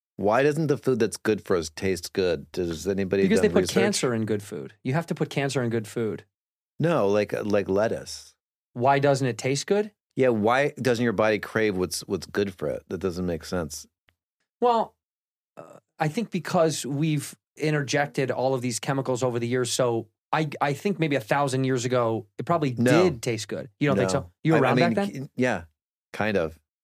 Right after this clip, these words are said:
Speaker 1: You know,
Speaker 2: <laughs>
Speaker 1: kids will be like, "Bleh," to carrots. Like, just the child, a baby will be like, "Bleh," and then ice cream, they'll, their eyes will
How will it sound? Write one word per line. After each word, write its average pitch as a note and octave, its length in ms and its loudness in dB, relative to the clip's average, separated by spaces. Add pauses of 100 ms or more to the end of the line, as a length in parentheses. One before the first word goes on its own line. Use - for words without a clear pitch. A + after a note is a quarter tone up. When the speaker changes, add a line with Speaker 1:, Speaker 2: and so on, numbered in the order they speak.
(340)
Speaker 1:
You F#3 140 4
know, C#3 200 4
Speaker 2:
<laughs> - 20 -2
Speaker 1:
kids D3+ 320 0
will B2+ 360 2
be A#2+ 180 2
like, A2 220 4
"Bleh," A#2+ 460 2
to A2 100 -2
carrots. A2 480 0
Like, G2+ 160 -2
just G2+ 160 -6
the A2+ 100 -4
child, A#2+ 540 0
a F#2+ 60 -2
baby A2 460 -2
will F2 80 -2
be E2+ 80 -4
like, E2+ 180 -2
"Bleh," G#2+ 440 0
and G#2 80 -4
then G2+ 120 -2
ice G#2+ 240 0
cream, G#2 140 -6
they'll, F2+ 120 0
their F#2+ 200 -2
eyes G2+ 280 0
will E2+ 140 -6